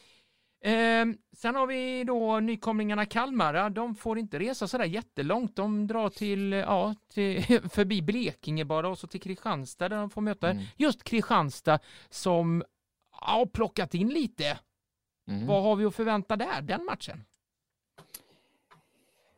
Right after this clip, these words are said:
Speaker 2: Det är samma där. Kristianstad, alltså, väldigt stora delar ny trupp.
Speaker 1: Ja.
Speaker 2: Otroligt ovisst vad de kommer bid-, bidra med i år. Täby har ju varit otroligt fin under försäsongen.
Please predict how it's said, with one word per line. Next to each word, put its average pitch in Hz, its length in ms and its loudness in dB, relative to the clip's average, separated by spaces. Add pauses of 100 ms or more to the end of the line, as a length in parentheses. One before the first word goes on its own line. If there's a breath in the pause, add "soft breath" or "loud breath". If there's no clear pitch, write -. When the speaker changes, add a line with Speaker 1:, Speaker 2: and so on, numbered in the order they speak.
(500 loud breath)
Speaker 2:
Det 156 80 2
är 156 40 4
samma 170 320 4
där. 147 540 4 (360 loud breath)
Kristianstad, 156 680 -2 (340 loud breath)
alltså, 135 240 -6 (220)
väldigt 135 420 0
stora 127 340 0
delar 117 280 0
ny 110 260 -6
trupp. - 480 -6 (140)
Speaker 1:
Ja. 147 200 -2 (960)
Speaker 2:
Otroligt 143 960 -2
ovisst 101 720 -8
vad 107 200 -2
de 101 160 -2
kommer 101 240 -4
bid-, 98 400 -6
bidra 101 280 -2
med 98 140 -2
i 98 40 -2
år. 95 280 -2 (800 soft breath)
Täby 156 380 2
har 120 140 4
ju 113 120 4
varit 107 320 2 (100)
otroligt 117 600 -2
fin 101 320 -6
under 104 240 -8
försäsongen. 113 840 -4